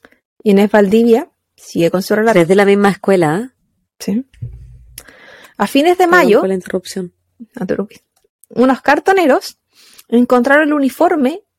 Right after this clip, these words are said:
Speaker 1: y mochila de Viviana con unos cuadernos y los, y lo entregaron a Carabineros los primeros días de julio. Llegamos hasta el vertedero, vertedero. Ahí encontramos dos
Speaker 2: Vertedero.
Speaker 1: muchachitos que conocían a sus vecinos,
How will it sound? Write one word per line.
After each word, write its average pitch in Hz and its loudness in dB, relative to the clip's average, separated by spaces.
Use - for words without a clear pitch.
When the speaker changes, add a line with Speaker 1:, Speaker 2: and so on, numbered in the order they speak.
Speaker 1:
y 320 -2
mochila 381 0
de 339 -2
Viviana 330 0
con 269 -4
unos 294 -4
cuadernos 233 -2
y 226 0
los, 214 2
y 214 -2
lo 208 2
entregaron 320 0
a 302 -2
Carabineros 254 0
los 226 -2
primeros 208 0
días 208 -2
de 254 0
julio. 247 0
Llegamos 285 0
hasta 302 -2
el 269 -2
vertedero, 233 0
vertedero. - -8
Ahí 240 2
encontramos 294 -2
dos 311 -2
Speaker 2:
Vertedero. 370 -2
Speaker 1:
muchachitos - -4
que 269 -6
conocían 277 -2
a 285 -4
sus - -8
vecinos, 262 -4